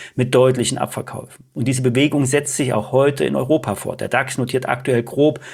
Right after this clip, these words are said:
im Bereich bei dreiundzwanzigtausend Punkten. Das entspricht in etwa dem Tief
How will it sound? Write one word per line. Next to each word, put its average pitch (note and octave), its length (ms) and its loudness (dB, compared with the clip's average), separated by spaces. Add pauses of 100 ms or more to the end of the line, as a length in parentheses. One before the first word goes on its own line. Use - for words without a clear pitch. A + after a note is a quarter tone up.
(160)
im B2 120 0
Bereich B2 340 2
bei A2 120 0
dreiundzwanzigtausend G#2+ 920 -2
Punkten. G#2+ 340 -8
Das F2 100 -10
entspricht C3+ 560 -2
in B2 80 -2
etwa B2+ 240 -2
dem A2 200 -2
Tief C3+ 340 -4